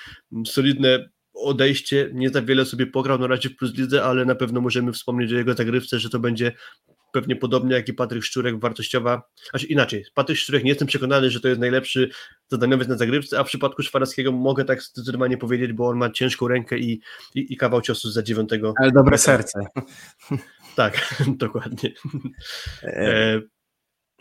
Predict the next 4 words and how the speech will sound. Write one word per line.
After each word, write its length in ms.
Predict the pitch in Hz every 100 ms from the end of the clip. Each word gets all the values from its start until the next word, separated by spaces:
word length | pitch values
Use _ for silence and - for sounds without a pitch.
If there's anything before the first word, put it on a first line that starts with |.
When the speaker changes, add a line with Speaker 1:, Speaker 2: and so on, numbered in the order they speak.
| _ _ - _
Speaker 1:
czwórka 380 | - - 156 160
przyjmujących. 600 | 147 135 131 123 107 -
Mamy 340 | 110 131 131 131
tutaj 520 | 131 - 127 120 113